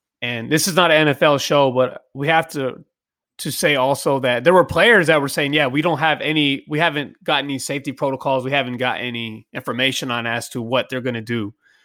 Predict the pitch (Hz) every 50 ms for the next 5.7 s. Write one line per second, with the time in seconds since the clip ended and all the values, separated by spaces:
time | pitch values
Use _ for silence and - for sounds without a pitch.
0 | _ _ _ - - 131 120 113 104 - - _ _ _ _ _ - 131 - -
1 | 170 143 143 143 135 127 - 123 123 165 202 190 156 135 127 113 113 117 139 131
2 | 120 117 113 - - - 143 127 123 120 143 151 156 147 - - 147 131 - 147
3 | 131 113 123 135 135 117 - - 139 131 131 127 123 120 120 - - 139 139 139
4 | 117 123 117 123 120 120 117 110 - - - - 143 143 - 143 127 117 - 123
5 | 113 107 110 113 127 147 143 147 160 147 139 135 131 139